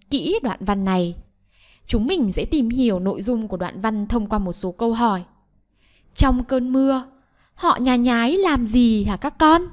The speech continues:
Khi mưa rào lộp độp, họ nhà nhái tụ họp,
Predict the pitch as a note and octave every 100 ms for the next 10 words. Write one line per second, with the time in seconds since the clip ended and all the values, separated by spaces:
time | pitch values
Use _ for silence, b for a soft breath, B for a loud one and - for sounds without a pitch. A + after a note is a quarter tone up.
0 | - _ _ _ _ _ _ _ _ _
1 | _ _ _ _ _ _ _ _ _ _
2 | _ _ _ _ _ _ _ _ - -
3 | D#4+ C#4+ C4+ C#4 C4+ A#3+ G#3 G3 F#3+ G3
4 | G3 G#3+ G#3+ G3+ - _ b b b -
5 | D#4 C4+ C#4+ C4 C4 B3 E4+ - - B3+
6 | B3+ A3 -